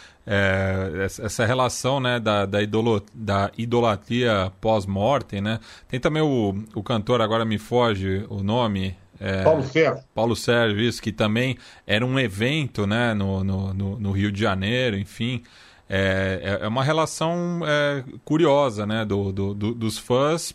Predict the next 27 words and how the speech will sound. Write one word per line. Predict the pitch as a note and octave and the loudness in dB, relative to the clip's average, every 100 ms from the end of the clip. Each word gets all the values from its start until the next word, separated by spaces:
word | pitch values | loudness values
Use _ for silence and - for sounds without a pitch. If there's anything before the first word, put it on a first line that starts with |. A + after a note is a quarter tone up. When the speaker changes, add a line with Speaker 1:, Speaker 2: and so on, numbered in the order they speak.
| - | -4
Speaker 1:
é, | D3 D3 | 0 0
pra | C#3+ F3 | 0 0
vida | E3+ F3 F#3 | 0 0 -4
inteira | - D#3 E3+ C#3+ | 0 2 4 2
mesmo, | A#2 C3 A#2+ G#2+ | 0 -2 -2 -2
né, | A#2 | -2
até | A#2 - A#2 D3 - - - - | -2 0 2 2 -4 -20 -20 -8
pe-, | - C3+ | -2 0
pela | C#3 C#3+ | 2 2
eternidade, | D3 D3+ D3+ F3+ C#3 C3 C3 G#2+ | 0 -2 -2 0 2 2 2 -2
né, | G#2 G2+ G#2 | -4 -2 -4
então | G2+ G#2+ | -4 -4
Speaker 2:
Que | G#2+ | 0
o, | E3+ D#3 C#3 | 2 2 2
nós | B2+ | 2
estamos | C3+ D3+ C#3 D#3 | 4 4 4 2
falando | C3+ B2 A2+ | 4 4 4
em | G#2 | 0
túmulo, | F#2 C3+ D3 G2 | 0 4 4 4
cemitério | E2 G2+ F2+ F2 G2+ G2+ E2+ | 0 2 2 2 4 4 2
e | |
tal, | D2+ G#2+ A#2+ F2 | 0 2 4 2
e | |
tem | E2+ B2+ B2 | 0 2 2
São | E3 F#3+ | 4 4
Borja, | C#3 D3 - D#2 | 4 4 2 -2
né? | E2+ | -4